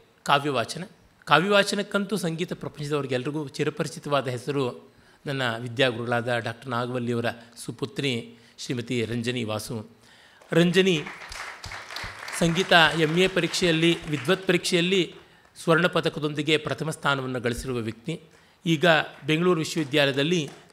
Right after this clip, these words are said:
ಸಂಶೋಧನಾ ವಿದ್ಯಾರ್ಥಿ ಕೂಡ ಹೌದು. ಮಾತ್ರವಲ್ಲ, ಅನೇಕ ವೇದಿಕೆಗಳಲ್ಲಿ ಚಿಕ್ಕ ವಯಸ್ಸಿನಿಂದ ಆಕೆಗೆ ಮಾತು ಬರೋಕ್ಕಿಂತ ಮುಂಚೆ ಸಪ್ತಸ್ವರಗಳು ಬರ್ತಾಯಿದ್ವು. ನನಗೆ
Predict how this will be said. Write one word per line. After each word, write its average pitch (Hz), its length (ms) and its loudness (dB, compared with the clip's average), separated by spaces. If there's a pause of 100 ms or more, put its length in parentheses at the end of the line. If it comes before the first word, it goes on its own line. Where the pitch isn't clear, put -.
ಸಂಶೋಧನಾ 170 480 0
ವಿದ್ಯಾರ್ಥಿ 139 460 -4
ಕೂಡ 135 200 -2
ಹೌದು. 120 360 0 (800)
ಮಾತ್ರವಲ್ಲ, 220 500 4
ಅನೇಕ 208 380 4
ವೇದಿಕೆಗಳಲ್ಲಿ 175 800 2
ಚಿಕ್ಕ - 280 -6
ವಯಸ್ಸಿನಿಂದ 165 440 0
ಆಕೆಗೆ 160 840 2 (480)
ಮಾತು 180 420 8
ಬರೋಕ್ಕಿಂತ 220 500 2
ಮುಂಚೆ 190 580 4
ಸಪ್ತಸ್ವರಗಳು 160 680 0
ಬರ್ತಾಯಿದ್ವು. 120 640 -2 (960)
ನನಗೆ 185 500 8